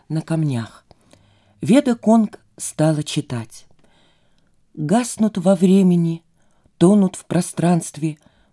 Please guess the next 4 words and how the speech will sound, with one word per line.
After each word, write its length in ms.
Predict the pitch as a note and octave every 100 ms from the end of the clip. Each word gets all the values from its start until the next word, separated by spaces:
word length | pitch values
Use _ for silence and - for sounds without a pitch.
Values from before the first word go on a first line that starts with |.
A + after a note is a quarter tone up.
| _
мысли, 640 | D3+ F#3 F#3+ - F3+ E3 _ _
события, 920 | - - D3 C#3 G3+ G3 - F3 E3 - _ -
мечты, 580 | D#3+ - - D3 F#3+
корабли. 720 | F#3 E3 D#3+ C#3 C#3+ E3+ F3